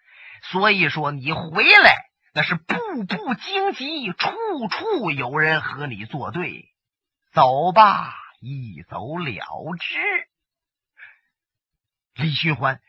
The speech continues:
听着铁船甲和这梅二先生说着，可是他脑子里边啊，全没琢磨他们说的话，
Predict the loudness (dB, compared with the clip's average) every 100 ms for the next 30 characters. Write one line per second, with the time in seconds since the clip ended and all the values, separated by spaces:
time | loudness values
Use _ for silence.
0 | -20 -20 -8 -2 -2 0 -2 -4 -10 -8
1 | -2 -2 -2 -6 -14 _ _ -2 0 0
2 | 0 4 2 2 -6 -6 -6 -4 -6 -6
3 | -10 _ _ _ _ _ _ _ _ -18
4 | 0 6 8 8 2 0 -4 -4 8 8
5 | 8 -2 -2 0 -2 -8 _ _ _ 0
6 | 2 4 2 2 -2 -4 -8 -8 -6 -6
7 | -6 -8 0 0 2 -6 -8 -16 -18